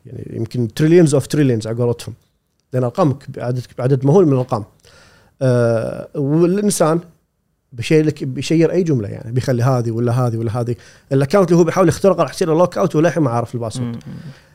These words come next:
Speaker 1: آه، فالبشر، البشر ما يبي يخترق باسوردك، بيجرب شغلات التقليدية، رقم تليفون، آه، اسم الدولة، والله مثلًا كويت وان تو ثري، آه، أنت تشتغل بأي جهة؟ تشتغل بالجهة الفلانية،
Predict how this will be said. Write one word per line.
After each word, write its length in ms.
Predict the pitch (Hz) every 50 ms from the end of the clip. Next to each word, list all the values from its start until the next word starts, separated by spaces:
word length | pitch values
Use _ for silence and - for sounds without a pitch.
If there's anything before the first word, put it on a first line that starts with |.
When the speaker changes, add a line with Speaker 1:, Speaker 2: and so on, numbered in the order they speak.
| _ _ _ _
Speaker 1:
آه، 260 | - - - - - -
فالبشر، 600 | - 143 139 135 139 131 170 196 - 220 208 185
البشر 400 | 160 143 170 202 - 202 175 160
ما 80 | 170
يبي 160 | 196 202 160
يخترق 360 | 143 - - 190 170 - - 156
باسوردك، 440 | 147 147 139 - 180 165 147 -
بيجرب 260 | - 143 143 185 175 -
شغلات 320 | - 160 175 175 175 -
التقليدية، 720 | 143 131 - - 156 151 147 151 147 143 120 101 101 101 - _ _ _ _ _ _ _ _ _ _ _ -
رقم 180 | - 131 139
تليفون، 500 | 135 - 110 107 - 147 135 120 117 117 117 - _ _
آه، 1000 | - - - - - - - - - - - - - - - - - 120 117 131 135
اسم 540 | 123 - - 120 113 110 110 117 113 117 107 -
الدولة، 480 | 131 123 117 123 139 131 127 120 117 113
والله 280 | 113 117 117 113 110 - - - - _ -
مثلًا 320 | 127 - - 120 113 123
كويت 440 | 131 - - 151 147 143 135 139 -
وان 180 | 123 120 127 -
تو 100 | - 131
ثري، 320 | - 131 127 127 120 117 - _ _ _ _ _ _ -
آه، 220 | - - - - 143
أنت 140 | 135 151
تشتغل 260 | 143 - - - 156 143
بأي 160 | 147 147 143
جهة؟ 180 | 123 131 123
تشتغل 220 | 123 - - 143 135
بالجهة 300 | 131 127 120 151 139 143
الفلانية، 560 | 131 - 143 135 135 143 143 147 160 170